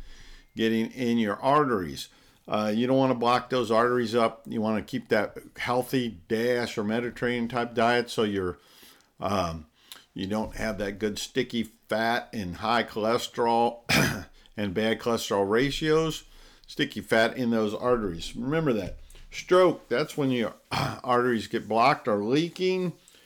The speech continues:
or bursting of blood vessel. You don't want that.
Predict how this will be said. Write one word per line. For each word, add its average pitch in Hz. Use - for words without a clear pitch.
or 104
bursting 147
of 127
blood 147
vessel. 147
You 139
don't 117
want 123
that. 135